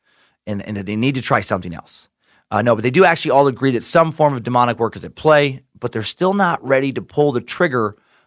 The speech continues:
on a full-fledged exorcism quite yet. 'Cause to call for an exorcism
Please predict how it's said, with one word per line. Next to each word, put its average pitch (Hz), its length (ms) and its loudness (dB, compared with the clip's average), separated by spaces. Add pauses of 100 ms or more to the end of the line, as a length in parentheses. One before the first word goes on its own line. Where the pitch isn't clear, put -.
(140)
on 110 100 -2
a 101 40 -4
full-fledged 147 680 0
exorcism 123 500 -4
quite 117 300 0
yet. 107 220 -4
'Cause 98 120 -14
to 113 120 -10
call 196 280 6
for 180 140 0
an 156 80 2
exorcism 131 500 -2